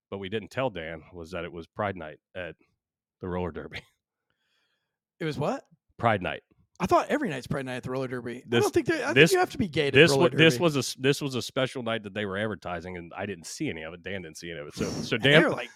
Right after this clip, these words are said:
Speaker 2: they're
Speaker 1: so Dan walked
Speaker 2: really
Speaker 1: into
Speaker 2: gay.
Speaker 1: this completely blind, and he's accepting of everybody,
Speaker 2: I
Speaker 1: but
Speaker 2: got
Speaker 1: he
Speaker 2: a
Speaker 1: walked
Speaker 2: gay
Speaker 1: in, he
Speaker 2: friend.
Speaker 1: goes, "What in the f-, actual fuck is happening right
Speaker 2: I got
Speaker 1: now?"
Speaker 2: a gay friend. She's married, and she's not even as gay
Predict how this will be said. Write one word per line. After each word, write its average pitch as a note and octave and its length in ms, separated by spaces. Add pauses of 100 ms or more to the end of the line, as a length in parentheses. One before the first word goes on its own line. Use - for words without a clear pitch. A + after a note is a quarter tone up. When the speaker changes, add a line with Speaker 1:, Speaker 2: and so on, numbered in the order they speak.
Speaker 2:
they're G#3+ 180
Speaker 1:
so G3 100
Dan D#3+ 320
walked D#3 200
Speaker 2:
really G3+ 180
Speaker 1:
into C#3+ 120
Speaker 2:
gay. A#2 40
Speaker 1:
this A2 360 (300)
completely A2+ 560
blind, E2 440 (1300)
and G#2 320 (600)
he's A2+ 200
accepting F3 480
of C#3+ 100
everybody, A#2 460
Speaker 2:
I - 80
Speaker 1:
but C3 60
Speaker 2:
got C3 100
Speaker 1:
he D#3 60
Speaker 2:
a D3+ 40
Speaker 1:
walked D3 220
Speaker 2:
gay D3+ 80
Speaker 1:
in, D#3+ 80
he D#3 60
Speaker 2:
friend. - 60
Speaker 1:
goes, C#3+ 220
"What C#3 260
in D#3 100
the B2 80
f-, - 160
actual C3 380
fuck A#2+ 320
is G2 100
happening G2+ 340
right F#2+ 120
Speaker 2:
I G3 60
got B3+ 140
Speaker 1:
now?" D#3 60
Speaker 2:
a - 20
gay E3+ 160
friend. F3+ 300
She's D3 240
married, F3 400
and D3+ 100
she's D#3 280
not C3 120
even A#2+ 220
as A2+ 100
gay - 220